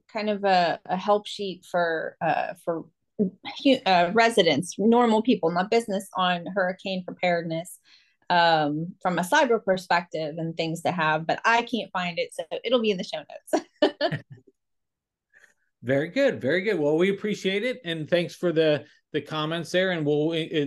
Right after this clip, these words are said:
Speaker 2: then again, put that in the show notes. So round one complete. Round two, we're gonna go, Andy, we're gonna throw it in your corner. Anything you wanna add for, uh, a round two topic?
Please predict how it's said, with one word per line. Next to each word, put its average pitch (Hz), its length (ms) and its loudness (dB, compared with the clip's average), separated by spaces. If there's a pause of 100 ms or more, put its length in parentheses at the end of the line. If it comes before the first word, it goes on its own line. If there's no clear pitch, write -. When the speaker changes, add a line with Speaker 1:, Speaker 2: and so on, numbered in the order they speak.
Speaker 2:
then 151 240 2
again, 135 560 -4
put - 160 -2
that 139 140 2
in 131 100 -4
the 117 80 -6
show 131 180 -4
notes. 117 320 -6
So 180 340 2 (160)
round 175 320 2
one 180 220 -2
complete. 185 480 -2
Round 208 260 0
two, 254 280 -6
we're 180 160 0
gonna 220 160 -4
go, 208 400 -4 (240)
Andy, 220 260 -2
we're 139 140 -4
gonna 202 120 -2
throw 220 200 -4
it 214 80 -2
in 196 100 2
your 202 160 2
corner. 143 360 -6
Anything 220 380 -4
you 214 120 -2
wanna 190 160 -2
add 170 360 -4
for, 147 400 -2
uh, 135 200 -2
a 143 120 -2
round 143 320 -4
two 139 180 -4
topic? 113 360 -12